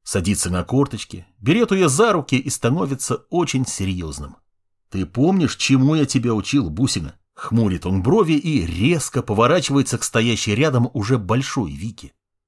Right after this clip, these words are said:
«Никогда не поддавайся панике». Отец встал, и его образ вместе с картинкой начал смазываться. Словно со стороны Вика услышала его голос. «Я с тобой, дочь.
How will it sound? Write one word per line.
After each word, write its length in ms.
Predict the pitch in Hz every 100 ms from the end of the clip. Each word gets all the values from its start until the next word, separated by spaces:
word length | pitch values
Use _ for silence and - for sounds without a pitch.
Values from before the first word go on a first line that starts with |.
| _
«Никогда 1120 | 80 92 113 185 233 - 202 160 143 180 175
не 260 | 98 101 196
поддавайся 800 | - 170 135 135 131 139 - 123
панике». 600 | - 101 73 67 - - _ _ _ _ _
Отец 420 | 92 92 120 -
встал, 540 | - - 117 90 - _
и 100 | -
его 380 | 120 190 214 233
образ 340 | 214 170 - 135
вместе 300 | 170 - 135
с 80 |
картинкой 680 | - 131 - 196 147 76 69
начал 320 | 98 135 - 123
смазываться. 800 | - 98 80 71 65 - - _ _ _
Словно 540 | - - 120 190 156 151
со 140 | 156
стороны 560 | - 135 135 151 165 73
Вика 300 | 82 160 -
услышала 500 | 147 - 175 - 143
его 300 | 139 123 143
голос. 500 | 117 87 69 - - _ _ _ _
«Я 280 | 80 85 113
с 100 | 113
тобой, 380 | 120 120 156 104
дочь. 380 | 90 160 -